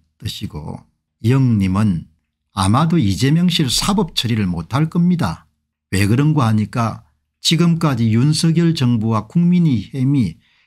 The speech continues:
해온 것을 보면 아시지 않습니까? 이렇게 여러분들 지적하는 소수 의견도 있거든요. 저는 사법 처리가 쉽지 않을 거다 이렇게 보는 측입니다. 예, 이렇게 뭐 압도적인 다수가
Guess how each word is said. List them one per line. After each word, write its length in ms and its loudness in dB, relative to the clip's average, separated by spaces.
해온 280 2
것을 340 0
보면 400 0
아시지 460 -4
않습니까? 540 -4
이렇게 400 0
여러분들 480 -2
지적하는 680 -2
소수 480 -2
의견도 320 -4
있거든요. 560 -10
저는 260 2
사법 360 -2
처리가 280 -2
쉽지 420 -6
않을 300 0
거다 300 -2
이렇게 300 -4
보는 400 -2
측입니다. 580 -10
예, 140 -20
이렇게 440 -2
뭐 260 -2
압도적인 600 0
다수가 680 -2